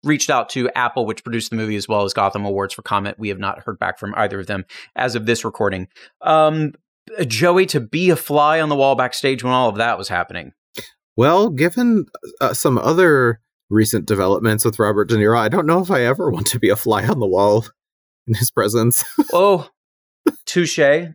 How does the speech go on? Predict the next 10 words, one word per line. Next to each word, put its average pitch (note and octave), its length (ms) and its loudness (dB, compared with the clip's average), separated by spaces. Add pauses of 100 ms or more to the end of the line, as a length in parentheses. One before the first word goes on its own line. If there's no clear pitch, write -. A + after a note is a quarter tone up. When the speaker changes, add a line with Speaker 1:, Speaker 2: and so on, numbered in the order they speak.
(120)
Speaker 1:
Okay. D#3 460 0 (260)
Yeah. D3+ 300 2 (520)
But, E3 420 0
um, E3 680 2 (120)
I, F3 200 0
I G#3 80 -2
mean, C4 180 2
it's C#4 140 -2
interesting. D4+ 360 -2
I, G3+ 140 0